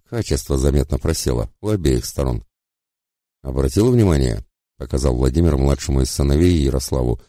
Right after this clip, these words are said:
когда они проезжали мимо марширующего полка. «Да? А на что?» Хмыкнув и щёлкнув сына по уху, Померанский ответил:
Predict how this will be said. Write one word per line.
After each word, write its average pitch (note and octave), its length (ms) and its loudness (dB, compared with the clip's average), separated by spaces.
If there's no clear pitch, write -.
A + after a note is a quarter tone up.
когда C#2 240 0
они C#2+ 160 4
проезжали C#2+ 520 2
мимо C#2+ 400 2
марширующего C2 680 0
полка. C2 380 -2
«Да? D2 340 -2
А F2 80 -8
на F#2+ 100 0
что?» - 280 -2
Хмыкнув D#2 480 0
и D2 40 2
щёлкнув D2+ 520 0
сына D2 280 0
по - 100 0
уху, D#2+ 400 2
Померанский C#2 560 0
ответил: - 400 -2